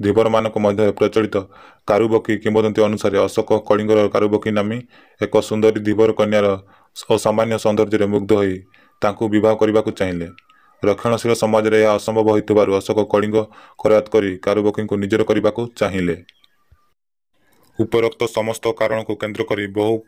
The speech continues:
ପ୍ରତୀକ୍ଷିତ କଳିଙ୍ଗ ଯୁଦ୍ଧ ଖ୍ରୀଷ୍ଟପୂର୍ବ ଦୁଇଶହ ଏକଷଠିରେ ଅର୍ଥାତ୍ ଅଶୋକଙ୍କ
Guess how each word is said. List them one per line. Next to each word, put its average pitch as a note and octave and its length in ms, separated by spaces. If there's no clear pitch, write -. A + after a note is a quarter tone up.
ପ୍ରତୀକ୍ଷିତ - 560
କଳିଙ୍ଗ A2 320
ଯୁଦ୍ଧ G#2+ 180
ଖ୍ରୀଷ୍ଟପୂର୍ବ A2+ 500
ଦୁଇଶହ G#2+ 240
ଏକଷଠିରେ A2 400
ଅର୍ଥାତ୍ G#2 380
ଅଶୋକଙ୍କ A2+ 480